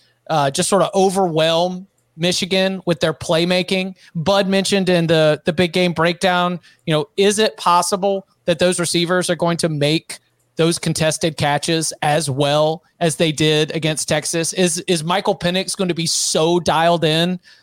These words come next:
Like, is he just seeing the matrix right now that his ball placement is going to be so perfect for a second game in a row? The odds say no,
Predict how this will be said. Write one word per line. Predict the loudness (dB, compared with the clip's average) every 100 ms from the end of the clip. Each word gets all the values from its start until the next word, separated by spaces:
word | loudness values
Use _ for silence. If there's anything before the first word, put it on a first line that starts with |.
| _
Like, | -4
is | 0
he | 2
just | 2 0 -2
seeing | 0 0 2
the | 2
matrix | 0 0 -2 -2 0
right | 0 0
now | 0 0 0 -4 -8 -4
that | 0
his | 0
ball | 2 2 2
placement | 2 -2 0 -2
is | 0
going | 0
to | 0
be | -2
so | -2 0 0 0
perfect | -2 -2 -2 -2 -4
for | -2 -2
a |
second | 0 0 -2 -2
game | 0 0
in | 2
a |
row? | 2 4 2 0 -10 -20 _
The | -2 2
odds | 4 4 2 -2
say | 0 0 2
no, | 2 2 2 -2